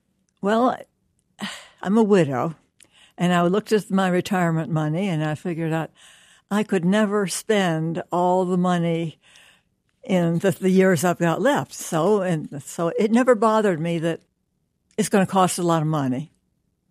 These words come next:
because I still have some left over. <laughs> And my children are supportive, and they said yes. They, you know, they, they can take care of themselves. But it was just, uh,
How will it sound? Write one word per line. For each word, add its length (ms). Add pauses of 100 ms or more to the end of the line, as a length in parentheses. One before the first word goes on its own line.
(220)
because 260
I 60
still 220
have 140
some 180
left 240
over. 340
<laughs> 40 (1120)
And 200
my 120
children 480
are 80
supportive, 680
and 180
they 120
said 280
yes. 360
They, 80
you 220
know, 240
they, 140 (380)
they 100
can 140
take 180
care 160
of 80
themselves. 640 (1160)
But 120
it 80
was 180
just, 460
uh, 400